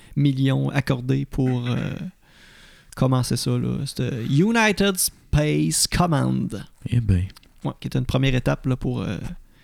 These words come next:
Speaker 1: activer la force spatiale.
Speaker 2: Mais, euh,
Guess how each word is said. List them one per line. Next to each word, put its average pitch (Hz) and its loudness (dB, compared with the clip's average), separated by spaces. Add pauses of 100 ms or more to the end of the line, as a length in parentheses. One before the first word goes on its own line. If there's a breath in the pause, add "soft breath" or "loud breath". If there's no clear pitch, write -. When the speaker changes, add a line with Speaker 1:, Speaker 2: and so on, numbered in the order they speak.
(140)
Speaker 1:
activer - 0
la 120 0
force - -4
spatiale. - -6 (1120 loud breath)
Speaker 2:
Mais, 101 10
euh, 87 6